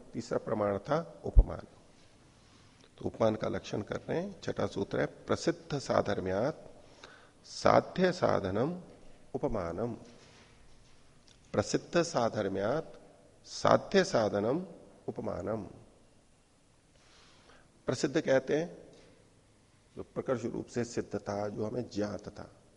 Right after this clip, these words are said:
तो प्रसिद्ध हो जाता है ना ये व्यक्ति, प्रकाशित हो जाता है, ज्ञात है, हमारे को प्रसिद्ध हो गया। किसी प्रसिद्ध वस्तु के, प्रसिद्ध साधर्म्यात् को खोलेंगे, प्रसिद्धेन साधर्म्यात्,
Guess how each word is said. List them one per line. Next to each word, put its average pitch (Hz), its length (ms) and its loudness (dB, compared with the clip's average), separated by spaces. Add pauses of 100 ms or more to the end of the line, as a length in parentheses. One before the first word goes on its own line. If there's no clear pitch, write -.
(380)
तो - 100 -14
प्रसिद्ध 151 300 -2
हो 143 100 2
जाता 160 280 -6
है 180 60 -8
ना 165 60 -8
ये 143 100 -10
व्यक्ति, 127 320 -12 (680)
प्रकाशित - 480 -6
हो 98 80 -4
जाता - 340 -12
है, - 240 -20
ज्ञात 107 340 0
है, - 100 -6
हमारे 98 220 -4
को 107 100 0
प्रसिद्ध - 380 -2
हो 120 100 -6
गया। - 140 -10 (1600)
किसी 170 200 2
प्रसिद्ध - 560 0
वस्तु 143 460 4
के, 117 180 0 (380)
प्रसिद्ध 147 360 0
साधर्म्यात् 131 600 2
को 131 100 2
खोलेंगे, 120 320 2
प्रसिद्धेन 156 920 4
साधर्म्यात्, 101 580 2